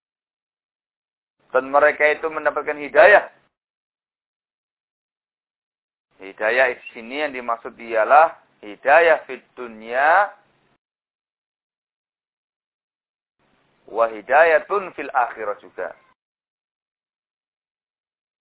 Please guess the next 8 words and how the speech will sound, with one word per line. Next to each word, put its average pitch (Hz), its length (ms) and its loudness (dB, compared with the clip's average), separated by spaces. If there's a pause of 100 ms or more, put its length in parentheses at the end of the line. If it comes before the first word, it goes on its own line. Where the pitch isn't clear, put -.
(600)
Hidayah 175 480 4
di 170 80 -14
dunia 143 480 -6 (4000)
ini 147 480 -8
bil 139 160 -4
ilmi 160 400 -2
wal 139 160 -2
amal. 127 400 0